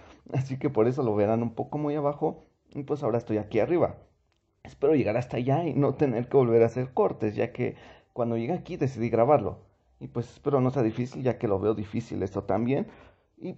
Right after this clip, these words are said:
y, ¡oh! Y si lo veo difícil, <laughs> lo veo difícil. Y bueno, voy a intentarlo otra vez aquí,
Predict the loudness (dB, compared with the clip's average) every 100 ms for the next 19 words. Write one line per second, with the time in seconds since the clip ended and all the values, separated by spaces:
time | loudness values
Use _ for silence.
0 | -6 -6 4 8 12 12 12 12 6 -6
1 | -6 0 0 2 0 0 0 0 -2 -2
2 | 2 4 4 6 4 6 2 0 -2 0
3 | -2 -2 -14 -20 _ -10 -10 -4 -2 0
4 | 2 4 4 4 2 4 4 4 4 2
5 | 0 -6 -8 -8